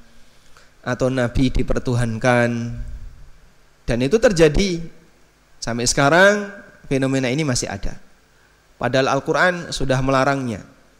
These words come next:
Ya, sehingga Allah Subhanahu wa taala berkali-kali menekankan tentang prinsip Nabi itu manusia.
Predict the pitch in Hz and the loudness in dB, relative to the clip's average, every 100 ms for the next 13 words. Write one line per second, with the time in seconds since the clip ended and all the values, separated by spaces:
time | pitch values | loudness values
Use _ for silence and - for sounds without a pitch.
0 | - - - - - - - - - - | -18 -18 -18 -20 -20 -20 -20 -20 -20 -20
1 | - - - 117 117 117 151 151 143 135 | -20 -14 -8 -4 0 2 2 2 2 2
2 | 160 156 147 135 131 156 143 131 139 143 | 2 0 0 0 0 0 0 0 -2 -2
3 | 147 143 151 147 139 147 143 147 143 143 | -2 0 0 -4 -4 -4 -4 -4 -4 -4
4 | 139 139 151 147 185 190 - 160 143 - | -4 -2 -2 2 0 0 -4 -4 -2 0
5 | 147 151 190 180 170 165 - 175 151 | 0 0 -2 -2 -2 -2 -2 -2 -2